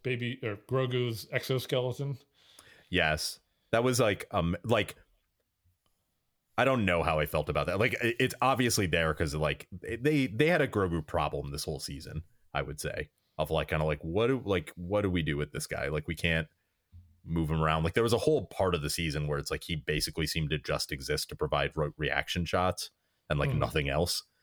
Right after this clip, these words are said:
Speaker 2: 'Cause it's like, unlike the first two seasons, like, this really wasn't about him the same <laughs> way that, like, the first two seasons are, where it's like he is the reason the plot is moving along. People want him for various reasons.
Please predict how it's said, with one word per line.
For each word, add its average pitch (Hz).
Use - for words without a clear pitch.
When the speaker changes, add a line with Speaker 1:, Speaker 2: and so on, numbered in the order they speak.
Speaker 2:
'Cause 113
it's 104
like, 98
unlike 107
the 92
first 95
two 82
seasons, 80
like, 76
this 120
really 87
wasn't 80
about 82
him 71
the -
same 87
<laughs> -
way 95
that, 95
like, 80
the 80
first -
two -
seasons 76
are, 76
where 76
it's 73
like 78
he 90
is 76
the 78
reason 76
the 73
plot 78
is 76
moving 76
along. 76
People -
want 73
him 73
for 73
various 71
reasons. -